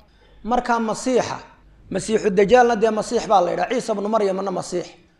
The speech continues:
Laakiin Ciisena waxaa la yidhaha waa Masiixul Huda, Masiixu Dajaalna waxaa la yidhaha Masiixu Dalaala.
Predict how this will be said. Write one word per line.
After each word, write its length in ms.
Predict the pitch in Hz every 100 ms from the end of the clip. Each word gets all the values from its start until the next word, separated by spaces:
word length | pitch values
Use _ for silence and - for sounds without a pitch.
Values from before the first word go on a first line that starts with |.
| _
Laakiin 280 | 185 180 247 208
Ciisena 340 | 233 247 247
waxaa 200 | 240 220
la 60 | 214
yidhaha 200 | 214 220
waa 80 | 233
Masiixul 520 | 220 - 240 214 202
Huda, 280 | 240 220 175 - - - _ _ _
Masiixu 440 | 185 196 233 - 214
Dajaalna 480 | 214 208 247 233 233
waxaa 200 | 196 208
la 60 |
yidhaha 180 | 196 196
Masiixu 400 | 196 247 220 196
Dalaala. 460 | 175 180 185 175